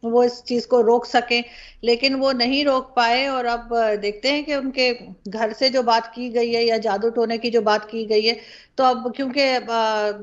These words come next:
बाजवा साहब ने तो अपॉइंट कर दिया है नए डीजीआईएसआई, तो गवर्नमेंट रहती है या गवर्नमेंट चली जाती है, लेकिन उसमें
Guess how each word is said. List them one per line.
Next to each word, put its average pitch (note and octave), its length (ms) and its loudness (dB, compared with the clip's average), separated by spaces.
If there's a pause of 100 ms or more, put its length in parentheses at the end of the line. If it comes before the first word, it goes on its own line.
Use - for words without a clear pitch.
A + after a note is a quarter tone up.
(120)
बाजवा A3 280 0
साहब C4 260 0
ने C4 120 -2
तो C4 100 -2
अपॉइंट B3 380 0
कर D4+ 160 4
दिया C4 220 -2
है A#3 120 -4
नए A3 360 -4
डीजीआईएसआई, G#3+ 720 -2 (420)
तो A#3 300 4 (140)
गवर्नमेंट G#3+ 480 -2
रहती A3+ 380 0
है C#4 340 -2
या A#3 120 0
गवर्नमेंट A3 360 -2
चली A#3 320 0
जाती A#3+ 300 2
है, D4+ 60 0
लेकिन C#4 360 -2
उसमें C4 520 0